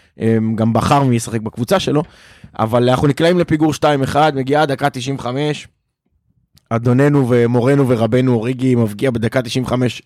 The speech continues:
שוויון שתיים שתיים, אה,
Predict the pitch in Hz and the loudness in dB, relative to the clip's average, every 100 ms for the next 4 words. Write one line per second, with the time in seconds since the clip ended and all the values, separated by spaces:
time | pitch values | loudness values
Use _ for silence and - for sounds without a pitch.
0 | _ - 127 139 135 - 127 110 139 156 | _ -10 0 2 0 0 -2 0 0 0
1 | 185 _ - - _ _ - 113 117 117 | -2 _ -20 -20 _ _ -6 -2 0 2
2 | 117 117 113 | 2 2 2